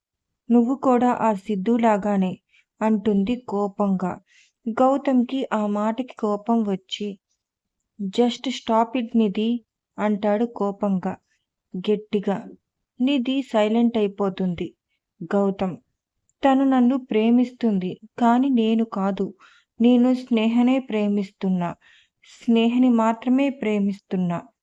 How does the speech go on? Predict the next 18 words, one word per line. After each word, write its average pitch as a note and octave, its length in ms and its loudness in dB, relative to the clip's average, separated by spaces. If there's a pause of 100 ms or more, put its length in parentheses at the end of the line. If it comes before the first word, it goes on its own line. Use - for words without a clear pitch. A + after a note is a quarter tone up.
(640)
నిధి, A3 460 2 (500)
"మరి D4+ 220 4
తానెందుకు C4+ 960 0
ఇప్పుడు A#3 360 0
నీ B3 180 6
దగ్గర?" A3 600 2 (720)
గౌతమ్ B3+ 640 2
జరిగింది A3 680 2
నిధికి A3 560 2 (100)
చెప్తాడు. F#3 580 0 (600)
నిధి, G3+ 400 2 (300)
"I G#3+ 220 2
am G#3 100 0
sorry G#3 580 0
గౌతమ్." F#3+ 500 0 (800)
"It's A#3+ 360 0
okay." A#3 260 0 (760)
నిధి, G3 440 0